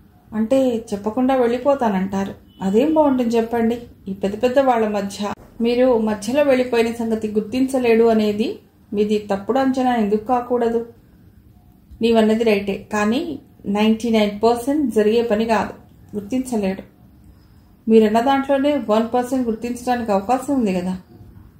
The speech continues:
వన్ పర్సెంట్ నెగ్లెక్ట్ కావచ్చు, కానీ నేను చేయటం లేదు. నా శరీరంలోని సగభాగాన్ని ఇక్కడ డిన్నర్ అయ్యే వరకు వదిలి వెళ్తున్నాను. అంటే నా అర్థాంగి నా వదిలి ఉంటుంది. ఎవరు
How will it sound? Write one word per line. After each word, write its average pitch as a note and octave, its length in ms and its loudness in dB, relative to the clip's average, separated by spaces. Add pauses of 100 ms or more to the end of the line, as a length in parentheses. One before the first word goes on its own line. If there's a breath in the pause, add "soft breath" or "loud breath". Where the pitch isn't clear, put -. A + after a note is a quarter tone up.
(540)
వన్ A#3 180 2 (100)
పర్సెంట్ B3+ 400 0
నెగ్లెక్ట్ A3 420 -4
కావచ్చు, F#3+ 600 -2 (220)
కానీ A#3 260 2 (180)
నేను G3+ 220 -4
చేయటం G#3 260 0 (100)
లేదు. F#3 180 -4 (100)
నా F#3+ 220 0
శరీరంలోని B3+ 560 2
సగభాగాన్ని G#3+ 840 2
ఇక్కడ G3+ 160 -2 (140)
డిన్నర్ A#3 300 0
అయ్యే A#3+ 180 2
వరకు G#3 320 0
వదిలి G3+ 280 2
వెళ్తున్నాను. G3 580 0 (1200)
అంటే A#3+ 220 0 (720)
నా G3+ 100 -4
అర్థాంగి B3+ 640 0
నా B3 180 0
వదిలి G#3 280 0
ఉంటుంది. G3+ 400 -4 (920)
ఎవరు B3 260 2